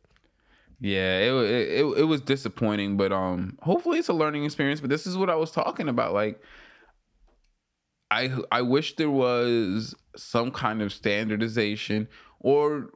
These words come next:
maybe just, like, a device that makes that easier. But it feels like your phone makes it, I don't know.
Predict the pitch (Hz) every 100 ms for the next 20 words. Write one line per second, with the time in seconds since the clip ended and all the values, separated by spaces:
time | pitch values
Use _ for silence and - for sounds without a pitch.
0 | - 123 127 147 170 175 160 160 - 151
1 | 135 127 - 50 - _ _ _ _ _
2 | - 127 131 120 107 107 120 135 - -
3 | 110 113 110 107 110 - - 131 95 -
4 | - _ 101 113 120 110 135 139 151 175
5 | 170 175 196 180 208 220 196 151 - 147
6 | 127 127 - 104 - - 160 131 110 110